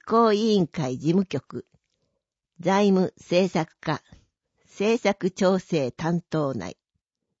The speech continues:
電話、四五九二二三。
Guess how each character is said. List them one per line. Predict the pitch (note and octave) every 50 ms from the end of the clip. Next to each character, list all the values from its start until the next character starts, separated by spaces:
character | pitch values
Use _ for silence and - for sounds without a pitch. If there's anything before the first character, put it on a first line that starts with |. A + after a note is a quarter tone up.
| _ -
電 | - E3 F3 F3+ E3
話、 | D#3+ D3+ C3 - _ _ _ _ _ _ _ _ _ _ _ _ -
四 | E3 F#3+ G3 G3 F#3+ E3+
五 | D3+ E3+ D#3+ D#3 C#3+ - - _ _ _ _ _ _ _ _ -
九 | - G#3+ A3 A#3 A3+
二 | A3 A3 G3+ F3+ D#3 C#3
二 | C3+ D3 D#3+ D#3 D#3+
三。 | - - D3 B2 G#2 -